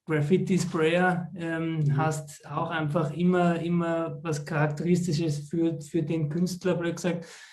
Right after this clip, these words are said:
Speaker 1: Und genauso ist es da eigentlich auch, weil, ähm, man hat ja vorher so ein bisschen den Schirm im Kopf, ähm, was man so bauen will. Und da hat ja halt jeder,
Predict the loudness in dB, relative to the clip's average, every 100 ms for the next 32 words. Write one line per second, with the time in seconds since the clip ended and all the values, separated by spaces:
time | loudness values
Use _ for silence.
0 | -20 -16 -4 -2 0 0 2 4 4 2
1 | 0 -2 0 2 2 0 -2 0 2 2
2 | 0 -2 0 0 0 -2 -2 2 4 2
3 | -2 -10 -6 -2 -2 -2 -4 -8 -20 _
4 | _ _ _ _ -6 -2 0 2 0 0
5 | 0 0 -2 0 0 2 2 2 2 2
6 | 0 -2 -4 -6 -16 _ -10 -4 0 0
7 | -2 -2 -4 -2 -2 -2 0 0 2 4
8 | 4 2 -4 -16 -20 _ -8 -4 -2 -4
9 | -10 -4 -2 0 0 2 4 4 4 2
10 | 0 -6